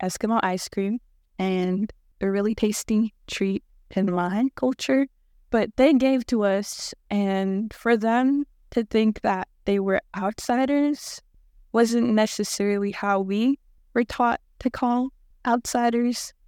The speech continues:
like in the Axe Handle question. But we do not call them outsiders. We call them visitors. So when you come to my village, my hometown, you will not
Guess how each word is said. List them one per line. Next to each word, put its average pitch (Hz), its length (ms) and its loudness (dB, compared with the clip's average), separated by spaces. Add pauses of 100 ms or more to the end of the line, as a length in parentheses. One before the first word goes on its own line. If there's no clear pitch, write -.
(340)
like - 220 -2
in 240 160 4
the 233 240 0 (220)
Axe 226 280 -2
Handle 233 260 2
question. 233 440 -2 (500)
But 247 280 4 (120)
we 254 240 4
do 254 500 4 (400)
not 214 460 2 (100)
call - 200 -2
them - 180 -4
outsiders. - 680 -8 (120)
We 247 260 2
call 226 400 2
them 202 460 0 (400)
visitors. 185 720 -2 (240)
So 214 240 -2
when 214 140 0
you 269 100 0
come 294 240 2
to 269 100 -2
my 226 240 4
village, 190 640 -2 (840)
my 196 120 -2
hometown, 214 720 2 (840)
you 220 120 0
will 240 140 6
not 202 360 0